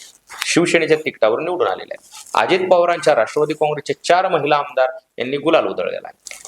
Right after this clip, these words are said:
सुलभा खाडे अमरावती, सरोज आहिरे देवळाली, सना मलिक अणुशक्ती नगर आणि आदिती ठाकरे श्रीवर्धन यांनी राष्ट्रवादीच्या तिकिटावर विजय मिळवला. काँग्रेसचे एक महिला आमदार निवडून आलेले आहेत.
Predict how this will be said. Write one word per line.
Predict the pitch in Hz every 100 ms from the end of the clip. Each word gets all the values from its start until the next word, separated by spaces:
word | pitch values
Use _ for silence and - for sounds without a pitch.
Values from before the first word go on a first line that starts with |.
| -
सुलभा | - - 117 113 107
खाडे | - 139 135 143
अमरावती, | 101 131 151 151 127 - -
सरोज | - 135 143 135
आहिरे | 117 120 151 151
देवळाली, | 151 147 165 135 - _
सना | - 143 147
मलिक | 147 170 139 131 _ _ _
अणुशक्ती | 117 170 185 180 180
नगर | 170 147 127 -
आणि | 107 123 -
आदिती | 117 151 165
ठाकरे | - - 160 147 127
श्रीवर्धन | 127 - 131 127 107 104 98
यांनी | 104 123
राष्ट्रवादीच्या | 110 - 101 101 101 113
तिकिटावर | 104 87 - 90 92
विजय | 95 95 90
मिळवला. | 85 78 - - - - _ _
काँग्रेसचे | 139 151 185 190 190
एक | 165 175 175
महिला | 151 151
आमदार | 147 147 143
निवडून | 139 135 135
आलेले | 110 101
आहेत. | -